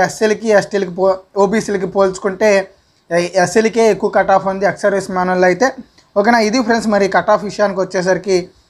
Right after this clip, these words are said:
ఇంకైతే మనకి ఇక్కడ కింద ఇచ్చాడు కదా, ఇక్కడ కేటగిరీ వన్ అంటే మనకి ఒక కమర్షియల్ అప్రెంటిస్‌కి ఎవరైతే సెలెక్ట్ అయ్యారో వాళ్ళకి వన్ ట్వంటీ మార్క్స్‌కి అయితే తీసుకున్నాడు.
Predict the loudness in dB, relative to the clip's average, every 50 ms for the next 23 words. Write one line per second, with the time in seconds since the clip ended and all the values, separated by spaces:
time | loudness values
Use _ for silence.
0 | _ _ -8 -2 0 2 2 2 0 0 0 0 -2 -2 -4 -4 -2 -2 -2 -2
1 | -2 -4 -4 -4 -4 -2 -2 0 2 2 2 2 2 0 0 -2 -6 _ _ _
2 | _ _ _ _ _ _ _ _ _ _ _ _ _ _ _ _ -12 -4 0 2
3 | 2 2 2 0 0 0 0 0 0 -2 -4 -2 0 0 0 0 0 -4 -6 -6
4 | -8 -6 -2 0 2 2 2 0 -4 -10 _ _ _ -14 -6 -2 -2 -2 -2 -2
5 | 0 0 2 2 2 2 2 2 0 2 2 0 0 0 0 0 0 0 0 0
6 | -2 -2 0 0 0 0 0 -2 -4 -2 -4 -6 -8 -4 -2 -2 0 0 -2 -4
7 | -6 -4 -4 -4 -4 -4 -2 0 0 2 4 4 4 2 2 0 0 -2 -2 0
8 | 0 -2 0 0 0 0 2 2 0 0 -2 -6 -6 -6 -4 -2 -4 -4 -4 -4
9 | -6 -6 -6 -4 0 2 2 2 2 -2